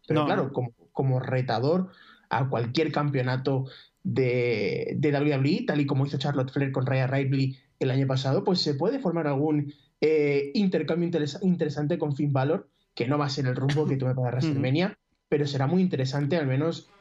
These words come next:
Speaker 1: en alguna promo o algún intercambio verbal que puedan tener esta noche.
Speaker 2: Tiene, tiene muy buena pinta, ¿eh? Yo me voy a quedar, <clears throat>
Speaker 1: Sí.
Speaker 2: me voy a quedar con, con ese Dakota Kai, Raquel González contra Casey Catanzaro y Kaiden Carter, porque, em,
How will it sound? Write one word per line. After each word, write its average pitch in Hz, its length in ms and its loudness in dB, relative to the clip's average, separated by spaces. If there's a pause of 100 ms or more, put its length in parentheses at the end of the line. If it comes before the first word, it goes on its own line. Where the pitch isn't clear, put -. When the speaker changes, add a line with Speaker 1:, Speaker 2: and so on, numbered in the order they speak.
Speaker 1:
en 127 160 -4
alguna 127 340 0
promo 147 300 0
o 139 40 2
algún 127 400 2
intercambio 135 640 0
verbal 123 440 -2 (200)
que 139 100 0
puedan 127 240 0
tener 120 600 -4
esta 135 240 -2
noche. 131 240 -2 (180)
Speaker 2:
Tiene, 151 360 0
tiene 147 160 0
muy 196 140 2
buena 117 220 0
pinta, 117 320 0
¿eh? 113 60 0
Yo 147 100 2
me 185 80 2
voy 214 100 2
a 185 80 -2
quedar, 139 180 -2 (160)
<clears throat> - 120 -18
Speaker 1:
Sí. - 80 4
Speaker 2:
me 143 300 2
voy 127 100 2
a 156 60 0
quedar 175 260 0
con, 147 340 0
con 127 120 0
ese 131 160 -2
Dakota 139 360 0
Kai, 139 160 0
Raquel 131 240 0
González 135 480 0
contra 127 280 -2
Casey 139 260 -2
Catanzaro 127 460 0
y 139 40 0
Kaiden 117 300 0
Carter, 117 400 -2
porque, 113 360 -2 (520)
em, 117 800 0